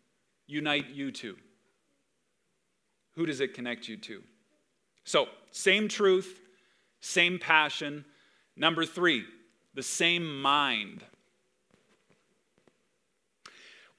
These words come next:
There's a tendency when we talk about living in harmony and living at peace that we all need to be unanimous. We all need to be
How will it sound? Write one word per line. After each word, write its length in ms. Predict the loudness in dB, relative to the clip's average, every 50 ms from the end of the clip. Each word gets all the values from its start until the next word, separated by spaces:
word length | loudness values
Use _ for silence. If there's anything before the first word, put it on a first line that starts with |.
| _ _ _ _ _ _ _ _ _ _ 0
There's 220 | 2 2 2 0
a 40 | -2
tendency 680 | -4 -4 -2 -2 0 0 0 -2 -4 -2 -2 0 0
when 180 | 0 0 -2 -2
we 100 | -4 -6
talk 360 | -6 0 2 2 2 2 0
about 180 | -2 -2 -2
living 320 | 0 0 -2 0 0 -2 -4
in 80 | -4
harmony 500 | -4 -2 -2 -2 0 0 -2 -4 -4 -4
and 160 | -4 -4 -2 -2
living 300 | -2 -2 -2 -4 -4 -4
at 160 | -4 -4 -6
peace 340 | -10 -8 -8 -8 -6 -6 -2
that 160 | -2 -2 0
we 120 | 0 0
all 180 | 0 0 0 0
need 220 | -2 -4 -6 -6
to 60 | -8
be 400 | -8 -6 -4 -4 -2 -2 -4 -6 -8 -14 -20 _ _ _
unanimous. 800 | -10 -8 -6 -2 0 0 0 0 -4 -8 -10 -14 -16 -18 -18 -20 _ _ _ _ _ _ _ _ _
We 100 | -2 0
all 140 | 2 2 2
need 200 | 0 -2 -4 -4
to 60 | -4
be 420 | -4 -2 0 0 2 0 -2 -4